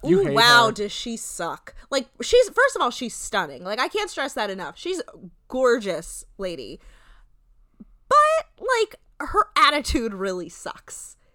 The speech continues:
Speaker 2: You know, like, I just feel like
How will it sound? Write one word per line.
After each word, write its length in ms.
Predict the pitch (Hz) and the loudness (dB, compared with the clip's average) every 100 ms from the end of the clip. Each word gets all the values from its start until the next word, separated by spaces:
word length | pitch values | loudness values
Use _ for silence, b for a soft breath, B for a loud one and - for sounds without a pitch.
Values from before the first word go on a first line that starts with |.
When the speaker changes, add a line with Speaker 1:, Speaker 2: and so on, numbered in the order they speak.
| _ _ _ _ _ _ 254 | _ _ _ _ _ _ -6
Speaker 2:
You 100 | 359 | 0
know, 340 | 370 370 370 311 | 2 2 0 -6
like, 120 | 370 370 | -8 -6
I 60 | |
just 280 | 415 508 - | -4 -6 -8
feel 360 | - 349 349 320 | -8 -6 -6 -4
like 340 | 294 285 254 | -4 -6 -8